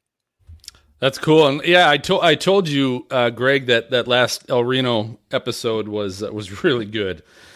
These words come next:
So if, if, uh, if you happen to be listening to this show and you haven't heard that one yet, again, it's on the Stormfront Freaks Network. It's in this feed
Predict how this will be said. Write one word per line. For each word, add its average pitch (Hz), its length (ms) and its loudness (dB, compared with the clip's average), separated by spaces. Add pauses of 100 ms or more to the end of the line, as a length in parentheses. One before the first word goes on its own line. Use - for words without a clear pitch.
(380)
So 120 340 2
if, 110 240 -6
if, 110 460 -6
uh, 117 180 -2
if 107 100 -8
you 135 100 4
happen 143 180 2
to 123 80 -2
be 127 80 0
listening 131 420 -2
to 117 80 -2
this 127 160 0
show 131 180 0
and 123 80 -2
you 120 80 0
haven't 120 200 0
heard 139 240 -4
that 113 200 0
one 117 200 -2
yet, 110 440 0
again, 113 300 -4
it's 113 160 -6
on 131 160 0
the 120 60 -4
Stormfront 123 580 -4
Freaks - 300 -4
Network. 120 500 -4
It's 127 300 -6
in 135 340 -4
this 131 240 -2
feed 165 520 -4